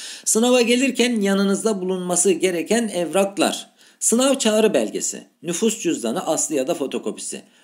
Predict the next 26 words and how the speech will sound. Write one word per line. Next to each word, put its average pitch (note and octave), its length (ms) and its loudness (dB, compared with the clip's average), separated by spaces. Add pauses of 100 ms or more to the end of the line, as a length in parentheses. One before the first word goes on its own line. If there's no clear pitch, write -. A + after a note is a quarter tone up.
(140)
öğrenim G#3 480 2
belgesi, B2 520 -2
diploma D3+ 400 -2
ya F#3+ 180 -2
da G#3 60 2
geçici F#3 380 0
mezuniyet F3+ 680 -4
belgesi, F#2 540 -4 (300)
müracaat G3 560 2
ettiği D#3+ 340 2
ünvana D#3+ 520 -4
ait C3 380 -4
ustalık, C3+ 460 -2
kalfalık D#3+ 500 0
belgesi F#3 400 -4
ya F#3+ 120 -2
da G3+ 80 0
mep G#3+ 280 -2
onaylı D#3 360 -4
sertifika, D3 640 -4
ehliyet E3+ 720 0
belgelerinin G#2 680 -4
aslı C#3+ 320 -2
ya F#3 140 2
da G3+ 60 2
fotokopili C#3+ 800 0